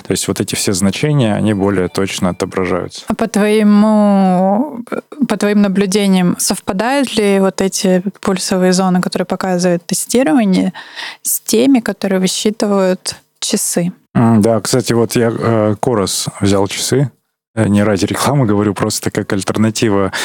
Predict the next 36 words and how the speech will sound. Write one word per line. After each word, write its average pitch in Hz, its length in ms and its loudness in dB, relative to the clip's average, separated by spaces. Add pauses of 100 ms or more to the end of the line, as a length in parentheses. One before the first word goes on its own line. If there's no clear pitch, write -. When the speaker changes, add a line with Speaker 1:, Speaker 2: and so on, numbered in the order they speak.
(140)
Speaker 1:
Гарминам, 117 400 2
с - 60 -4
которыми 101 340 -2
я 98 80 0
долгое 95 300 0
время 95 300 0
бегал. 92 360 -2 (420)
И - 80 -4
первое 113 300 2
время, 113 260 2
бегая 101 340 0
с - 60 -4
Коросом, 147 440 0
я 104 120 2
бегал 104 260 0
с - 60 -6
пульсометром. 95 800 -2
И 95 560 2 (560)
он 120 200 2
мне 110 140 4
там, 101 320 0 (200)
ну, 113 160 2
похожие 98 840 0
значения 95 640 0
считал 90 460 -2
именно 90 280 0
по 92 120 -4
темпу. 143 380 -2
То - 100 -4
есть - 180 -4
у 104 40 2
них 110 200 2
более 101 260 0
современная, 95 600 2
что - 240 -4
ли, 87 220 0